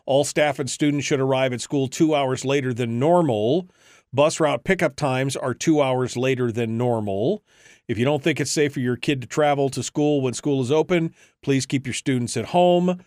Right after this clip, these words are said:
The following schools are, uh, uh, are, uh, affected by this two-hour, uh, delay. Chapman School, Fireweed Academy, Homer Flex, Homer High, Homer Middle School, Ketchimack Selo,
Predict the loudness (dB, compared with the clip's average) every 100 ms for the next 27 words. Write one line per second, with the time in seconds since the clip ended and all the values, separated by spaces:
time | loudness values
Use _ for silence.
0 | _ _ _ 0 2 2 -2 0 2 4
1 | 4 2 -2 -2 0 2 2 0 -2 -4
2 | -2 0 0 0 -2 -2 -2 -2 -4 -6
3 | -8 -10 -6 -6 -6 _ -6 -4 -4 -6
4 | _ -10 -10 -10 -14 -8 -2 -2 -2 -2
5 | -2 -2 -4 -2 0 0 -4 -6 -10 _
6 | _ _ _ -6 -4 -4 -4 -2 0 0
7 | 0 -4 _ _ -4 0 0 -2 -4 0
8 | 0 0 0 0 0 -2 -2 -4 -2 -2
9 | 0 -2 -4 -2 -2 -4 -2 -4 -4 -8
10 | -4 0 0 0 -2 -2 -2 -4 -2 -2
11 | -2 -2 -2 -2 -4 -2 -2 -2 -4 -4
12 | -4 -6 -6 -4 -2 0 2 0